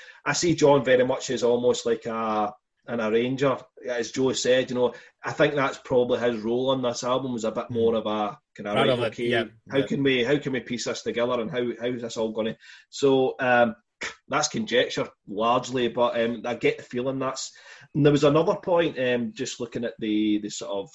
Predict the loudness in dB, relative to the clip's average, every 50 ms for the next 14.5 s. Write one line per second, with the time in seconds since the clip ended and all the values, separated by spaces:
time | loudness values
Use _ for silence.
0 | -12 -10 -8 -6 -6 -6 -6 -8 -10 -12 -14 -14 -10 -6 -4 -4 -4 -4 -4 -2
1 | -2 0 0 2 2 2 2 2 0 0 0 0 0 0 -2 -2 -6 -8 _ _
2 | -8 -4 -4 -2 -4 -4 -4 -4 -2 -2 -2 -2 -4 -4 -4 -6 -4 -2 -2 -2
3 | -2 -2 -2 -4 -6 -6 -6 -4 -4 -4 -4 -4 -4 -4 -4 -2 -2 0 0 0
4 | -2 -2 -4 -6 -8 -8 -8 -8 -6 -6 -4 -4 -4 -4 -4 -6 -8 -12 _ _
5 | _ _ _ _ _ _ _ _ _ _ -10 -4 0 2 4 4 2 0 -2 -4
6 | -4 -2 -2 0 -2 -2 -2 -4 -6 -6 -4 -4 -4 -4 -4 -8 -8 -8 -8 -6
7 | -4 -2 0 0 2 0 0 0 -2 -4 -4 -6 -6 -6 -6 -4 -2 0 0 0
8 | 0 -2 -4 -6 -10 -10 -8 -6 -4 -4 -4 -4 -4 -6 -6 -6 -6 -8 -10 -10
9 | -8 -8 -4 0 2 2 2 2 0 -2 -2 -2 -2 0 0 2 4 4 2 2
10 | 0 -4 -6 -6 -6 -8 -12 _ _ _ _ -20 -20 -20 -20 _ _ _ _ -10
11 | -6 -4 -2 -2 -2 -2 -2 -4 -4 -4 -2 0 0 0 0 -2 -2 -6 -6 -8
12 | _ _ _ _ _ _ _ _ _ _ _ _ _ _ _ _ _ _ _ _
13 | _ _ _ _ _ _ -8 -4 -2 -2 -2 0 0 0 0 0 -2 -4 -4 -2
14 | -2 -2 0 0 0 0 0 0 -2 -4